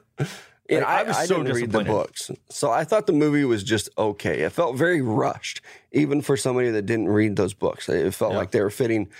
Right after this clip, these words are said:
Speaker 1: all this stuff into one movie when it should have, like, you tried, you should have tried to make it a trilogy.
Speaker 2: They're making it a T V series, and I'm excited about that.
Speaker 1: Yeah, we'll see. Is
Speaker 2: You
Speaker 1: it
Speaker 2: see,
Speaker 1: Hulu?
Speaker 2: uh,
Speaker 1: <laughs>
Speaker 2: yeah, The Stand is gonna be one too.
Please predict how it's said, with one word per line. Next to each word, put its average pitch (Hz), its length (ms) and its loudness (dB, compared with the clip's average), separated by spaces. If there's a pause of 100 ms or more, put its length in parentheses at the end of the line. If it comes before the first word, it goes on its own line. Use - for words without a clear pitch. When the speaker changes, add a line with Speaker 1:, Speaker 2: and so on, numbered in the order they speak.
(500)
Speaker 1:
all 156 240 0
this 147 180 -2
stuff 120 360 0
into 107 280 2
one 110 360 2
movie 107 300 4
when 101 180 2
it - 80 -2
should 113 240 0
have, 104 120 -2
like, 98 220 0
you 98 140 -4
tried, 104 340 -4 (240)
you 104 120 -2
should 127 160 0
have 104 100 -2
tried 113 160 0
to 107 80 -2
make 101 180 -2
it 95 60 -2
a 78 80 -4
trilogy. 98 460 -2 (300)
Speaker 2:
They're 160 120 0
making 208 300 0
it 170 100 2
a 117 60 0
T 131 200 0
V 123 140 0
series, 90 520 -2 (160)
and 113 120 0
I'm 123 120 -2
excited 110 380 -2
about 95 240 -4
that. 85 280 0 (680)
Speaker 1:
Yeah, 87 140 0
we'll 110 160 0
see. - 140 -2
Is 143 180 2
Speaker 2:
You - 60 -2
Speaker 1:
it - 40 -4
Speaker 2:
see, - 80 -2 (160)
Speaker 1:
Hulu? 110 400 -2
Speaker 2:
uh, 180 40 -4
Speaker 1:
<laughs> - 40 -2
Speaker 2:
yeah, 143 120 2
The 120 100 -2
Stand 156 420 -4
is - 100 -6
gonna 110 200 -2
be 98 260 0
one 98 260 -2
too. 95 360 -2